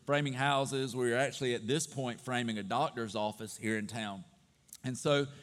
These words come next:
it was hot. It was middle of the summer. It's about a hundred degrees. So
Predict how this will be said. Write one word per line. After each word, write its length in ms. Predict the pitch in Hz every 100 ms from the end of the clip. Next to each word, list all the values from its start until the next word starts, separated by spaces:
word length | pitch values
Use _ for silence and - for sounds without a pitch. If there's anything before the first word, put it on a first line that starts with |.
| -
it 100 | -
was 200 | 180 165
hot. 420 | - 175 165 151 151
It 60 |
was 100 | 131
middle 180 | 143 160
of 80 | 151
the 80 | 139
summer. 380 | 156 143 135
It's 100 | 135
about 220 | 131 143 135
a 40 |
hundred 280 | 127 139 131
degrees. 440 | 127 127 127 127
So 240 | - 139